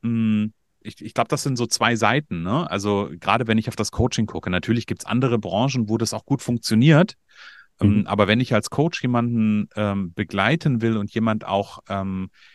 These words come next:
Speaker 1: ja, auch wirklich dafür sorgen will, dass er den nächsten Schritt geht, dass er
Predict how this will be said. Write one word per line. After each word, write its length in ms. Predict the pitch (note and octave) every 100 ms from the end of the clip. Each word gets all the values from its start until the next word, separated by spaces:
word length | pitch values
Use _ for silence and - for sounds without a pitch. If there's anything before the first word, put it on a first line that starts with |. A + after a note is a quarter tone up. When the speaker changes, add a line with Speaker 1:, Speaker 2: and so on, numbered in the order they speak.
| _
Speaker 1:
ja, 100 | F#2+
auch 100 | F#2+
wirklich 300 | G2+ D3 D3+
dafür 220 | - A#2
sorgen 360 | G2+ G#2+ C#3+ D3+
will, 100 | A2+
dass 240 | G#2+ B2
er 80 | B2+
den 180 | A2 A2
nächsten 420 | A#2 C3+ - -
Schritt 300 | - - D3+
geht, 260 | - E2+ -
dass 140 | A2
er 360 | - G#2 G#2+